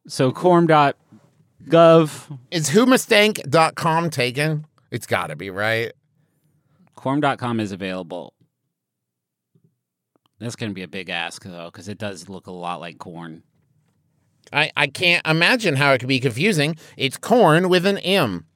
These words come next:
Speaker 1: It's different in every way. Develop more than one band name. No, fuck you.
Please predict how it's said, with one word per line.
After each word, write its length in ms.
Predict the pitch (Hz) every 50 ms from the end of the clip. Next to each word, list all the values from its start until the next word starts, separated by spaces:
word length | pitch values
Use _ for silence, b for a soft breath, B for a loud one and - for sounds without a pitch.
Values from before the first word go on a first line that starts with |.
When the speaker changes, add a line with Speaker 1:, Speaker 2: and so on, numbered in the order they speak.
| _ _ _ _ _ _
Speaker 1:
It's 240 | - 127 - - -
different 520 | - 139 143 123 - - 117 98 92 - _ -
in 140 | 113 110
every 280 | 107 107 110 95 104 98
way. 300 | 95 98 92 90 85 80 b b b b b b b b -
Develop 300 | 185 196 262 269 269 247
more 140 | 240 247 247
than 140 | 233 226
one 180 | 226 233 233 220
band 240 | - 170 135 120 107
name. 240 | 98 90 78 71 -
No, 180 | - 170 165 113
fuck 420 | - - - - 208 180 - -
you. 300 | 120 104 90 80 76 -